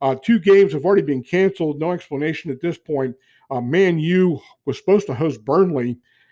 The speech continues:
and Man City, uh, Man U, rather, was supposed to go to Burnley, and Man City was gonna host, uh, Aston Villa. But those two games have been canceled right now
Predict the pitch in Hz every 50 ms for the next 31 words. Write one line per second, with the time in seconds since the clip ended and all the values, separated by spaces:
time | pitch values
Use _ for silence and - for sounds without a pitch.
0 | _ _ - 127 127 135 156 170 160 147 135 - - - 208 220 208 151 143 139
1 | 127 - _ _ _ _ _ _ _ _ _ _ _ - 139 127 120 127 175 185
2 | 175 165 170 175 165 160 156 151 143 135 - - 175 - - 127 113 - 170 208
3 | 226 202 139 107 143 127 127 127 127 135 147 147 135 131 147 156 156 143 123 -
4 | - 180 196 185 156 135 139 135 135 151 139 131 117 110 165 160 143 - - -
5 | _ _ _ - 143 135 127 131 160 170 151 - - 127 123 123 123 180 190 165
6 | 131 87 - - _ _ _ _ _ _ _ _ 143 123 - - 160 160 170 165
7 | - - 170 143 160 156 151 147 - 160 139 135 147 131 127 - - 175 180 180
8 | 175 170 151 127 120 147 139 135 131 131 131 131 131 131 127 -